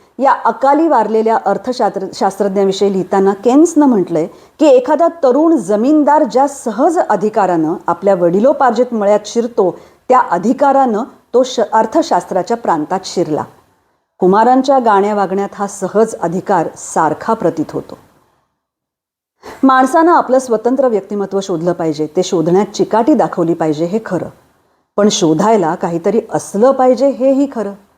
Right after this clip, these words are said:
प्रत्येक व्यक्तीच्या, विशेषतः प्रत्येक कलावंताच्या व्यक्तिमत्वात असं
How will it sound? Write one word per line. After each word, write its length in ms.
प्रत्येक 460
व्यक्तीच्या, 520
विशेषतः 520
प्रत्येक 540
कलावंताच्या 680
व्यक्तिमत्वात 600
असं 180